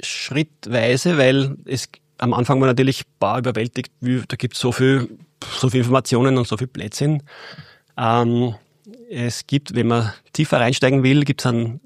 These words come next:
es gibt nur einen universitären Kurs von der Universität in Winchester, so, äh, Plant-Based, äh, Plant-Based Nutrition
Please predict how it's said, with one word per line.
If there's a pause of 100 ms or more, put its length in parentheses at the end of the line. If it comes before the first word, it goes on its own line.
es
gibt
nur
einen
universitären
Kurs
von
der
Universität
in
Winchester, (600)
so,
äh,
Plant-Based,
äh,
Plant-Based
Nutrition